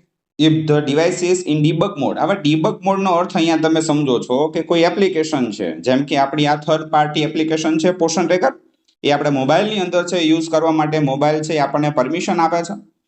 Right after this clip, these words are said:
એ પરમિશન નથી આપતું તો આપણી એપ્લિકેશન છે એ કોઈ કામ કરતું નથી. તો આ ડિબગ મોડ એ જ છે કે તે એપ્લિકેશનને વર્ક કરવા માટે તમારો ફોન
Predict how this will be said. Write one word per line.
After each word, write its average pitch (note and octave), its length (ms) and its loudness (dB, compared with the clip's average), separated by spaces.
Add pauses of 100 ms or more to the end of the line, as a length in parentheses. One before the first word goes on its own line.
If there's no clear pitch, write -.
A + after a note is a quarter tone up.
(120)
એ D#3 140 4
પરમિશન D#3+ 480 -2
નથી B2+ 280 0
આપતું D#3+ 320 0
તો E3 60 0
આપણી D3+ 220 0
એપ્લિકેશન E3+ 600 -6
છે G3 120 -6
એ D#3 340 -2
કોઈ D3 200 2
કામ C#3 300 0
કરતું B2+ 560 -6
નથી. D#3 520 -2 (100)
તો G#3+ 80 2
આ F3+ 180 2
ડિબગ F3 360 -4
મોડ F#3 180 0 (100)
એ F3+ 160 2
જ G#3 80 -4
છે G#3+ 160 -2 (460)
કે D#3 80 0
તે D#3 140 0
એપ્લિકેશનને F3+ 880 2
વર્ક C3+ 360 0
કરવા D3+ 280 0
માટે C#3 340 -4
તમારો C#3+ 460 0
ફોન D#3 280 0